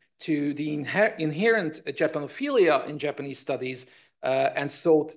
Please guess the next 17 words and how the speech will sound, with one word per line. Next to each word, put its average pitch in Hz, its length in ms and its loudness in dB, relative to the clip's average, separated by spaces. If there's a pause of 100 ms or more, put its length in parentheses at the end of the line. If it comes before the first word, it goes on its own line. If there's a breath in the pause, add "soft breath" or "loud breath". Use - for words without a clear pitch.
to 139 300 -6
expose 143 600 -4
the 139 120 -2
lack 135 340 -4
of 139 140 -6
self-reflexivity 143 1500 -6 (400 soft breath)
in 117 140 -6
the 104 60 -16
field. 110 460 -10 (540 soft breath)
They 160 80 4
strongly 269 640 2
opposed 175 480 2
the 151 80 -6
self-congratulatory 160 1500 0
and 139 120 -10
self-loathing, 160 1200 2 (100)
uh, 139 220 0